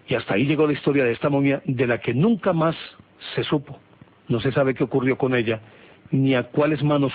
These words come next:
fue a parar. Pues esta historia es una historia supremamente aleccionadora, o por lo menos sugestiva, porque de acuerdo con esto,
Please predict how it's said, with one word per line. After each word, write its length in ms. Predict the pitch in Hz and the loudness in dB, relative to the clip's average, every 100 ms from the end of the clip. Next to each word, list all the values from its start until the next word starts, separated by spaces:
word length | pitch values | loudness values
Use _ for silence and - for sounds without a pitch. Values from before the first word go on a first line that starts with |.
| - | 0
fue 140 | 131 | 0
a 100 | 117 | 2
parar. 260 | 147 165 147 - - - - - - _ | 0 0 -2 -12 -20 -20 -20 -20 -20 _
Pues 180 | 127 123 | -2 0
esta 200 | 220 285 | 0 0
historia 340 | - 226 220 | 0 2 2
es 80 | 185 | 2
una 140 | 208 | 2
historia 440 | 202 208 185 180 143 - 139 | 0 0 2 0 -2 -8 -6
supremamente 560 | 139 113 147 160 160 151 | -4 -2 0 2 2 0
aleccionadora, 680 | 139 - 135 127 127 127 - | 0 0 0 2 2 2 0
o 140 | 123 | -2
por 180 | 156 165 | 0 0
lo 100 | 175 | 2
menos 260 | 160 156 147 | 2 0 0
sugestiva, 680 | 143 135 - 156 113 101 - _ - - | -2 -2 -4 -2 -2 -2 -8 _ -20 -8
porque 240 | 113 110 | -6 -2
de 80 | 117 | 0
acuerdo 340 | 104 143 139 139 | 0 0 0 0
con 180 | 139 | 0
esto, 320 | 123 - 101 | 0 -4 -8